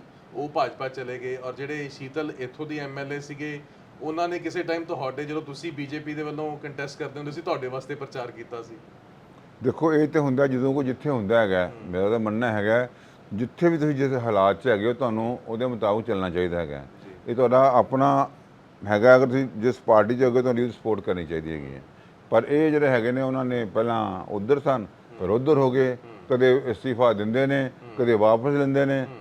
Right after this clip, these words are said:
Speaker 2: ਕਦੇ ਕੈਂਸਲ ਹੋ ਜਾਂਦਾ ਹੈ। ਮਤਲਬ ਕਿ they are not deciding mind।
Speaker 1: ਹੂੰ।
Speaker 2: ਤੁਸੀਂ ਪਹਿਲਾਂ ਕਮ ਸੇ ਕਮ ਸੋਚ ਕੇ ਕੰਮ ਕਰੋ ਕੀ ਕਰਨਾ ਹੈਗਾ।
Speaker 1: ਹੂੰ।
Speaker 2: ਤੁਸੀਂ ਪਹਿਲਾਂ ਆਏ,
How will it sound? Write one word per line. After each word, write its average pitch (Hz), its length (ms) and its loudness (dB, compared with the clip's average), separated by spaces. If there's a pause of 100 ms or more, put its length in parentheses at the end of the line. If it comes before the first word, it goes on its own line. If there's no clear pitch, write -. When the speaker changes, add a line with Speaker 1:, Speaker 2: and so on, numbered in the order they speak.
(100)
Speaker 2:
ਕਦੇ 123 200 2
ਕੈਂਸਲ 120 360 -2
ਹੋ 135 100 2
ਜਾਂਦਾ 131 220 2
ਹੈ। 127 160 0 (480)
ਮਤਲਬ 120 380 0
ਕਿ 131 60 2
they 143 180 8
are 131 120 0
not 143 140 4 (560)
deciding 120 380 2
mind। 85 260 -4
Speaker 1:
ਹੂੰ। 95 520 -20
Speaker 2:
ਤੁਸੀਂ 127 160 0
ਪਹਿਲਾਂ 147 280 2
ਕਮ 135 220 -2
ਸੇ 127 100 -4
ਕਮ 143 180 -4 (140)
ਸੋਚ 127 280 0
ਕੇ 147 140 -4
ਕੰਮ 127 220 -2
ਕਰੋ 127 180 -2
ਕੀ 135 120 -6
ਕਰਨਾ 113 260 -4
ਹੈਗਾ। 98 200 -4
Speaker 1:
ਹੂੰ। 95 80 -10 (280)
Speaker 2:
ਤੁਸੀਂ 123 120 -4
ਪਹਿਲਾਂ 147 340 2
ਆਏ, 131 280 2